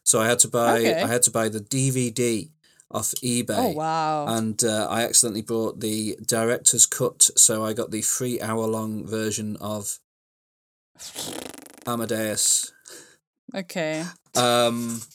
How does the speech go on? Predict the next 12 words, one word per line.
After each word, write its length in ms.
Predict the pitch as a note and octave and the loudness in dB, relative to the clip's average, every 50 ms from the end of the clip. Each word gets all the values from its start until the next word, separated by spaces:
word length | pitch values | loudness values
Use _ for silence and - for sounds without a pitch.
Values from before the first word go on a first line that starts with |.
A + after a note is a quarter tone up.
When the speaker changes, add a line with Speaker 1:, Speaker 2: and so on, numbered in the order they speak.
| _ - | _ -8
Speaker 1:
so 760 | - - - - - - - A#2+ A#2 A2+ A2 A2 A2+ A2 G#2 - | -6 -4 -4 -4 -2 -2 0 2 2 2 2 2 2 0 0 -2
I 140 | - A#2 A#2+ | -2 0 4
sat 280 | - - - C#3+ - | 4 6 6 4 4
down 380 | - B2+ B2 B2 A#2+ A#2+ A#2+ G#2+ | 2 2 4 4 2 2 0 0
one 160 | C3 C3 B2+ | -2 0 2
Sunday 360 | A#2+ - C3+ A#2+ A#2 A#2 A2+ | 2 2 0 0 -2 -2 0
evening 340 | A2+ A2 A2 A2 A2 A2 G2+ - | 0 -2 -4 -6 -6 -8 -10 -10
for 240 | - - - - | -10 -10 -10 -8
three 300 | - - - F#3+ G3+ F#3 | -6 -4 0 2 4 6
hours. 560 | C#3+ B2 A2+ A2 A2 A2 A2 A2 G#2+ - - A#4+ B4 | 6 6 4 4 2 0 0 2 2 2 4 2 0
Speaker 2:
<laughs> 40 | B4+ A#4+ - - - - - _ _ _ _ _ - - - _ _ _ - - - - - - - - - - A#4 - - - A#4 A#4 A4 - F#4+ - - - G#4+ G#4+ - | -2 -4 -6 -10 -18 -20 -20 _ _ _ _ _ -20 -20 -20 _ _ _ -2 -2 -2 -6 -14 -20 -20 -20 -4 -2 -2 -2 0 0 0 0 0 -2 -4 -2 2 4 4 4 4
The 200 | D4+ B3 C4+ | 0 0 0